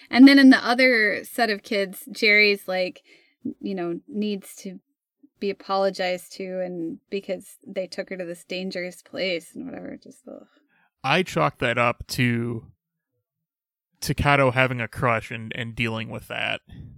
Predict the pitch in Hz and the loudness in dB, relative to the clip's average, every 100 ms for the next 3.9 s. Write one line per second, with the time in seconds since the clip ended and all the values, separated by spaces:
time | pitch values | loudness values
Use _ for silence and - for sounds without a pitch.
0 | - _ _ _ _ _ _ _ - _ | -20 _ _ _ _ _ _ _ -20 _
1 | - - 269 294 285 262 240 220 208 180 | -20 -4 6 8 10 8 6 2 0 -6
2 | 175 175 170 170 165 - 190 190 - 165 | -8 -8 -8 -6 -8 -10 -12 -12 -12 -12
3 | 175 - - - - - - - | -14 -20 -18 -16 -16 -16 -14 -14